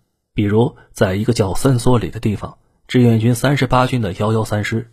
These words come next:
十几个小时步行狂奔七十公里山路，堵在了撤退美军的必经之路上。双方展开了血战，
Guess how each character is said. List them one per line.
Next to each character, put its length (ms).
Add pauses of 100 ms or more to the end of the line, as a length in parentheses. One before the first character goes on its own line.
十 300
几 100
个 80
小 220
时 160
步 260
行 220
狂 260
奔 160
七 260
十 120
公 160
里 100
山 220
路， 160 (340)
堵 220
在 180
了 180
撤 260
退 200
美 200
军 200
的 160 (220)
必 160
经 180
之 120
路 140
上。 140 (600)
双 280
方 200
展 180
开 100
了 120
血 180
战， 220